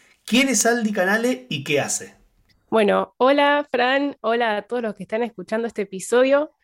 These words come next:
Speaker 2: Primero decirles que estoy un poquito nerviosa porque es el primer episodio de podcast que estoy grabando. Em,
Speaker 1: Qué honor.
Speaker 2: muy contenta de poder compartir, <laughs> muy contenta de poder compartir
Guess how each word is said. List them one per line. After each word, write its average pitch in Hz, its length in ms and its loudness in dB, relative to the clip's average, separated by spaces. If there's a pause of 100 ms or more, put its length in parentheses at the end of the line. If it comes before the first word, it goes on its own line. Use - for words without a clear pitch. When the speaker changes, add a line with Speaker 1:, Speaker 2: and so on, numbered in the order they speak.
(320)
Speaker 2:
Primero 247 420 4
decirles 247 500 0
que - 80 -16
estoy 214 220 -4
un 247 100 -6
poquito 202 380 -8
nerviosa 180 580 -2
porque 185 320 -4
es 196 80 -2
el 202 100 -2
primer 190 300 0
episodio 190 680 -2 (280)
de 185 80 -4
podcast 220 560 0 (100)
que 190 380 -4
estoy 208 280 -2
grabando. 220 680 0 (480)
Em, 190 760 -2
Speaker 1:
Qué - 140 0
honor. 151 200 2
Speaker 2:
muy - 100 -4
contenta 233 420 2
de 214 100 2
poder 202 300 -2
compartir, 196 600 -6
<laughs> 196 420 -6 (480)
muy 226 140 0
contenta 226 340 0
de 226 80 0
poder 202 280 -2
compartir 214 760 -6